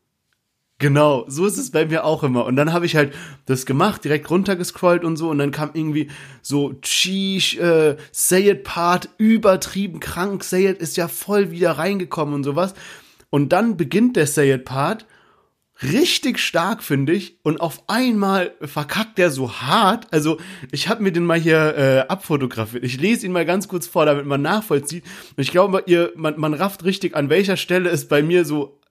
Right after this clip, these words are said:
negativ angeschlagen hat. Also der Part geht, der ganze Part ist mit ihm. "Schwarze Regentropfen prasseln auf die Schädelknochen, nachts im Nebel, denn Regeljobs zahlen mir nicht die Nebenkosten.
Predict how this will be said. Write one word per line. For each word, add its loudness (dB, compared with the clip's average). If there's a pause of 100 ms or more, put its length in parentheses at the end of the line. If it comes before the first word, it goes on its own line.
negativ 0
angeschlagen 0
hat. -4
Also 2
der 0
Part -2
geht, -4
der -8
ganze 0
Part 4
ist -4
mit -2
ihm. -18 (420)
"Schwarze 0
Regentropfen -2
prasseln 0
auf 0
die -4
Schädelknochen, 0
nachts -2
im 0
Nebel, 2 (240)
denn 2
Regeljobs 0
zahlen 0
mir 4
nicht -2
die 0
Nebenkosten. -2